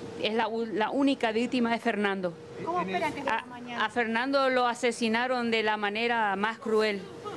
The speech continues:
Speaker 1: Eh, en, yo solo espero justicia por mi hijo. Hicimos este viaje, eh, en busca de justicia.
Speaker 2: ¿Cómo
Speaker 1: No,
Speaker 2: esperan,
Speaker 1: no.
Speaker 2: Graciela? ¿Recibieron una carta de Guarino?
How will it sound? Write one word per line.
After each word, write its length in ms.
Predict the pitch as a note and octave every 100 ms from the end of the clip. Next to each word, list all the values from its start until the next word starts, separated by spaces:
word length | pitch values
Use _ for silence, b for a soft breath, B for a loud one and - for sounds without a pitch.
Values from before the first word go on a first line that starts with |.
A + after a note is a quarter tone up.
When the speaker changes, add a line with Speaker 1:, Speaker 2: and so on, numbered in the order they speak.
| - - - -
Speaker 1:
Eh, 960 | G3+ G#3+ G3+ G3 F#3+ F#3 F3+ F3+ E3+ G2+
en, 280 | - A#2 G3+ F#3 F3 F#3 - - - - - - - - - -
yo 140 | B3+ C#4
solo 240 | C#4 C#4+
espero 320 | C#4 C4 B3+
justicia 560 | C4 A3+ C#4 C4+ C4 A#3
por 320 | A#3 A#3 G#3+
mi 180 | A3 G#3
hijo. 300 | G#3 F#3+ F#3 - - - - -
Hicimos 560 | G3+ B3 B3 B3+ A#3
este 220 | A#3 A#3+
viaje, 500 | A3+ A3 A3+ A3+ G#3+
eh, 800 | A3+ A3 A3 G#3+ G#3 G#3 G3+ -
en 100 | G#3+
busca 260 | G#3+ A#3 A3+
de 100 | A3+
justicia. 500 | A3 - F#3+ F#3 D#3+ D#3+
Speaker 2:
¿Cómo 240 | F#3+ G#3
Speaker 1:
No, 180 | A#3+ C#4
Speaker 2:
esperan, 100 | B3
Speaker 1:
no. 80 | A#3+
Speaker 2:
Graciela? 300 | - F4 F#4+
¿Recibieron 480 | F4+ - E4+ A4 A4+
una 220 | D#4+ B3
carta 320 | A#3+ C#4+ G4+
de 60 | D#4
Guarino? 420 | A#3+ A3 C#4 G4